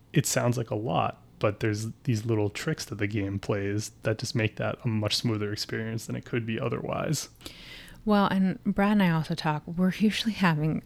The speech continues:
Speaker 2: uh, so much fun while we're playing this game that until we had to sit down and, like, start putting our notes together for the podcast, you don't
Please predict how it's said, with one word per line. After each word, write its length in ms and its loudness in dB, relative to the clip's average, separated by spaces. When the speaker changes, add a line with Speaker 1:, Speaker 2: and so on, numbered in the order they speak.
Speaker 2:
uh, 60 2
so 260 2
much 220 6
fun 180 4
while 120 6
we're 120 2
playing 320 2
this 180 0
game 360 4
that 140 4
until 200 2
we 80 6
had 60 4
to 60 2
sit 260 -2
down 280 0
and, 200 -2
like, 200 -2
start 440 -2
putting 220 6
our 100 6
notes 300 4
together 280 4
for 120 0
the 60 -10
podcast, 640 0
you 60 4
don't 300 6